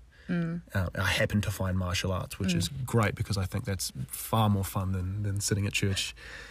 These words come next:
Speaker 2: for an hour or two every Sunday.
Speaker 1: There's a
Speaker 2: Um,
Speaker 1: couple more things you can do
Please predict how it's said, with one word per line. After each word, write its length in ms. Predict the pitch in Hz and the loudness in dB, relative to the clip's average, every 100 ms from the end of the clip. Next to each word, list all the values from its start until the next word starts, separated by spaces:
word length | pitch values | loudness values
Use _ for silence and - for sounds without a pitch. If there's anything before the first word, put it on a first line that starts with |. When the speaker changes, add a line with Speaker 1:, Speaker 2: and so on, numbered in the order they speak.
| - - | -16 -10
Speaker 2:
for 180 | - 101 | 0 2
an 80 | 95 | 4
hour 380 | 95 95 95 95 | 2 2 2 2
or 80 | 95 | 0
two 240 | - 98 | 0 2
every 380 | 101 98 95 95 | 2 0 0 0
Sunday. 440 | - 101 98 - - - - - | 2 2 0 -2 -6 -18 -20 -6
Speaker 1:
There's 120 | - - | -2 2
a 40 | |
Speaker 2:
Um, 40 | |
Speaker 1:
couple 220 | 170 170 160 | 2 2 2
more 120 | 151 | 0
things 260 | 156 147 147 | 0 -2 -2
you 60 | |
can 140 | 143 147 | -4 -4
do 200 | 147 | -2